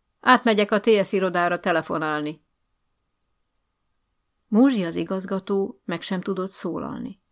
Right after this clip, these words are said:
de annál nagyobb lélek jelenlétről és jó adag kollegialitásról tett tanúbizonyságot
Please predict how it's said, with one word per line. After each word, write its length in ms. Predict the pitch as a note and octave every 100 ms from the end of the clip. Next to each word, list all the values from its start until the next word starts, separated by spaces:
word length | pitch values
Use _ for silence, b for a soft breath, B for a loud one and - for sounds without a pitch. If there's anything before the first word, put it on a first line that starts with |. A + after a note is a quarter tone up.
| _ _ _ -
de 160 | G3+
annál 360 | F3+ B3+ A3 E3+
nagyobb 320 | F#3 F3+ E3
lélek 400 | E3+ F#3+ G3 F#3+
jelenlétről 960 | G3 F#3+ F#3+ F#3+ F#3+ G3 G3+ G3+ G#3 A#3+
és 240 | - F3
jó 260 | G#3 G#3+ A3
adag 340 | G3+ F3 F#3
kollegialitásról 1160 | _ G#3 F#3+ E3+ E3+ E3+ - - F3 - F#3 E3+
tett 220 | F#3 G3
tanúbizonyságot 1120 | - G3 G3+ F#3 F#3 F3+ F3+ F#3 F3+ F#3 F#3